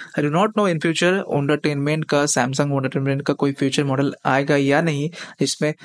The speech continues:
वॉइस सर्च इनेबल रहेगा। ओके, तो नीचे डिस्क्रिप्शन पे मैं नॉर्मल जो Entertainment मॉडल्स है उसका लिंक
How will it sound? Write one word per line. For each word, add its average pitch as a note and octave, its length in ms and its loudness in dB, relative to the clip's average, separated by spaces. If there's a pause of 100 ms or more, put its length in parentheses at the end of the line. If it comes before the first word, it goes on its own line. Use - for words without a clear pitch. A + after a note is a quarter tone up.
(180)
वॉइस C3 420 0
सर्च C#3+ 220 2
इनेबल C3 320 0
रहेगा। C3 340 0 (340)
ओके, F3+ 200 2 (440)
तो D#3 60 2
नीचे D3+ 200 0
डिस्क्रिप्शन F#3 500 0
पे G#3 220 0
मैं E3 540 0
नॉर्मल C#3 340 0
जो E3 180 0
Entertainment D3 460 0
मॉडल्स C#3 420 0
है D#3 100 0
उसका - 320 0
लिंक F3+ 280 0